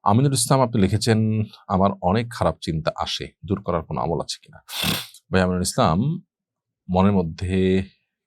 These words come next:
খারাপ চিন্তা যদি আসে, তাহলে সেক্ষেত্রে খারাপ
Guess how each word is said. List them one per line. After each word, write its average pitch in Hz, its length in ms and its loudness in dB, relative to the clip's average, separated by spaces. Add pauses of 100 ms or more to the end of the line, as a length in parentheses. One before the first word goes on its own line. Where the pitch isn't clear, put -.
(120)
খারাপ 78 340 0
চিন্তা 73 260 -6
যদি 71 160 -10
আসে, - 320 -8 (840)
তাহলে 92 200 2
সেক্ষেত্রে 110 800 -2
খারাপ 95 280 -2